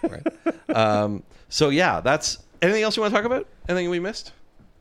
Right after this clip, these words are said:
Speaker 2: You know, there's not actually a whole lot to talk about with this movie. We've pulled so much out of it that I don't think was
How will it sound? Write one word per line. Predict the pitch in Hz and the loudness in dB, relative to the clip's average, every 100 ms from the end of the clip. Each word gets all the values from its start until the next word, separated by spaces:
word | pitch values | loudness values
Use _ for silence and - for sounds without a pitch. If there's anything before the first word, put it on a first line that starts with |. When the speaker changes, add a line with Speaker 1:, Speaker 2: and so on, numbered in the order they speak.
| _ _ _ _ _ | _ _ _ _ _
Speaker 2:
You | - 175 | -4 0
know, | 202 | 2
there's | 196 180 | 2 0
not | 185 202 180 | 0 2 0
actually | 175 185 202 185 | -2 -2 -2 0
a | 151 | 0
whole | 175 175 | 0 0
lot | 170 175 - | 2 -2 -4
to | 180 | -10
talk | 170 - 165 165 | -8 -4 -4 -4
about | 165 156 147 156 | -4 -2 -2 -2
with | 175 180 | -8 -6
this | 190 185 | -8 -2
movie. | 180 185 151 | 0 0 0
We've | 139 180 - | -2 -2 -4
pulled | - 196 170 | -2 -2 -2
so | - - 185 165 | -8 -4 0 2
much | 165 160 | 2 0
out | 156 151 | 2 2
of | 127 | 0
it | 113 | -2
that | 117 | 0
I | 113 | 0
don't | 120 | 0
think | 127 117 | -2 -6
was | 117 110 | -6 -6